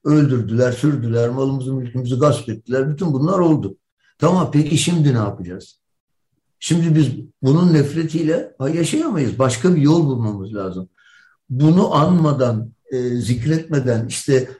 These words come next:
hatırasını yaşatmadan yaşayamayız. Bu çok ayıp bir şey olur. Vicdansızlık, saygısızlık, şahsiyetsizlik olur.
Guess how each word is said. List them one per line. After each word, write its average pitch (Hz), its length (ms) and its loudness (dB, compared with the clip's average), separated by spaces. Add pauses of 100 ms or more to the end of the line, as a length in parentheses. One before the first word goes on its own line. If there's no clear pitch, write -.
(580)
hatırasını 143 800 2
yaşatmadan 156 640 -4
yaşayamayız. 127 840 0
Bu 214 420 -4 (300)
çok 214 260 0
ayıp 135 300 -2 (420)
bir 170 160 -8
şey 143 220 0
olur. 123 400 0
Vicdansızlık, 127 960 -2
saygısızlık, 127 840 -2
şahsiyetsizlik 127 840 -2
olur. 107 300 -4